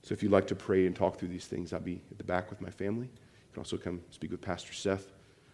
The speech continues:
Matt, any of these guys. We'd love to talk with you if you want to pray through that, ask some questions, and talk through what that looks like.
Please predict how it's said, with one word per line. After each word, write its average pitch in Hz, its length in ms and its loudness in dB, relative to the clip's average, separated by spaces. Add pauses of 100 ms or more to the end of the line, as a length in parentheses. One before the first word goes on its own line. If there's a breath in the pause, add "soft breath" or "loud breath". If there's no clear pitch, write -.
(400 soft breath)
Matt, 95 260 -2 (680)
any 104 80 0
of 104 60 4
these 92 160 0
guys. 95 440 -6
We'd 101 140 -8
love 101 220 4
to 98 80 -8
talk 90 240 -2
with 101 120 -12
you 92 140 -8 (760 soft breath)
if - 80 -14
you 95 100 -2
want 92 160 0
to 90 80 -4 (140)
pray 104 180 6
through 101 240 -2
that, 92 400 2
ask - 240 -6
some 95 80 -6
questions, - 520 -8
and - 100 -10
talk 92 200 -12
through 87 120 -8
what 85 140 -8
that - 140 -8
looks - 280 -14
like. - 280 -12